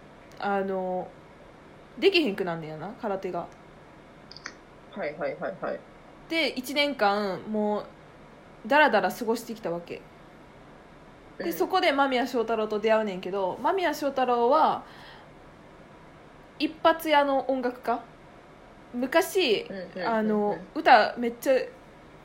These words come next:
Speaker 1: いい歌がう-、売れてやんか。でも、そっから売れへんくって、みたいな。で、今挫折してる。で、女の子も今挫折してるって。で、女の子とその間宮祥太朗のつながりは、その女の子が、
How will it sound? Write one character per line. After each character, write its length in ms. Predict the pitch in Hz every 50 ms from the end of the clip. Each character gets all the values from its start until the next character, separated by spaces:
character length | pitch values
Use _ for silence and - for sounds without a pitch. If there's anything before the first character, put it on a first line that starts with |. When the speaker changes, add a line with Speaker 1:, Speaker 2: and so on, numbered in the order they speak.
| - - - - - -
Speaker 1:
い 180 | 254 269 277 277
い 60 | 254
歌 200 | 269 - 302 240
が 100 | 185 170
う-、 120 | 185 220 214 - -
売 120 | 277 339
れ 60 | -
て 120 | 226 - 185
や 120 | 165 147
ん 60 | 170
か。 220 | 196 - 180 151 - -
で 80 | 277
も、 100 | 285 254
そ 140 | 254 - 311
っ 40 | -
か 180 | - - 403 349
ら 360 | 320 294 240 208 - - - -
売 100 | 262 277
れ 120 | 277 294
へ 140 | 294 254 196
ん 80 | 190 196
く 100 | - 208
っ 40 |
て、 360 | - - - - 214 202 180 170
み 80 | 180
た 140 | 170 185 180
い 60 | 175
な。 120 | 165 165 - - - - - - - - - - - - - - - - -
で、 140 | 285 214
今 180 | 226 247 247 240
挫 260 | 226 233 220 - 254
折 160 | - - 202
し 60 | 214 214
て 140 | - 214
る。 240 | 190 190 180 175 - - - - - - - - - - - - - - - -
で、 120 | - -
女 220 | - 277 277 277
の 80 | 262 233
子 120 | - 202
も 80 | 196 196
今 220 | 190 190 214 214 208
挫 300 | 196 190 202 208 214 196 -
折 120 | - 185
し 40 | -
て 140 | - - 180
る 100 | 180 175
っ 40 |
て。 240 | 170 - - - - - - - - - - -
で、 120 | - 262 226
女 220 | - 339 359 403
の 100 | 381 320
子 100 | 262 262
と 240 | 247 - 285 254 233
そ 120 | - 285
の 80 | 247 240
間 120 | 247 254
宮 180 | 247 240 233 226
祥 160 | 247 - 254
太 160 | 233 233 240
朗 100 | 233 226
の 240 | 226 254 277 254 226
つ 140 | 240 - 262
な 100 | 247 233
が 100 | 233 233
り 80 | 233 240
は、 200 | 240 240 214 233
そ 140 | 220 -
の 300 | 226 220 220 214 208 190 -
女 200 | - 285 311 311
の 100 | 302 294
子 260 | - 247 247 220 208
が、 340 | 220 254 247 202 170 -